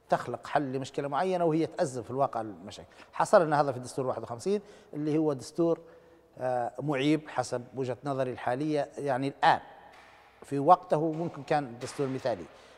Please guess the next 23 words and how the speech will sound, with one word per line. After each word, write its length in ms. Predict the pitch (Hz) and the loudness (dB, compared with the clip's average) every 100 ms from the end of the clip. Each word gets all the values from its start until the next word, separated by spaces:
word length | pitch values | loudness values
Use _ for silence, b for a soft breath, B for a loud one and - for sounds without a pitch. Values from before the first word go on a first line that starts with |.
| - | -6
ولكنه 440 | 135 135 165 151 | -2 -2 0 -2
خلق 240 | 135 156 147 | 2 0 0
لنا 120 | 143 | -4
مشكلة 280 | 151 139 127 | -4 -4 0
الآن 240 | 156 151 | 2 2
في 100 | 139 | 0
من 140 | 151 | -4
ضمنها 300 | 151 196 165 | -2 -2 0
م-، 200 | 160 160 - B B - | 0 -4 -8 B B -14
إشكالية 460 | - 143 156 160 - | -8 -2 0 0 -2
ال-، 420 | 139 135 127 117 - B B - | -6 -2 -2 -4 -6 B B -10
وجود 260 | 127 170 131 | -2 -2 0
حالات 380 | 127 156 151 | 0 2 0
عديمي 300 | 123 131 156 | -2 -4 -4
الجنسية 440 | 139 135 - 175 139 | -4 -4 -4 -2 0
الآن 200 | 123 123 | 0 -4
في 140 | 127 | -4
ليبيا 280 | 123 101 87 - - | -6 -6 -10 -16 -8
وهم 300 | 123 151 143 | -4 -2 0
مواطنين 400 | 147 135 147 135 | 0 -2 -4 -4
ليبيين، 320 | 131 127 110 - b b b | -4 -6 -8 -12 b b b
لأنه 200 | 131 135 | -6 -4
يقول 360 | 131 143 139 | -4 -4 -4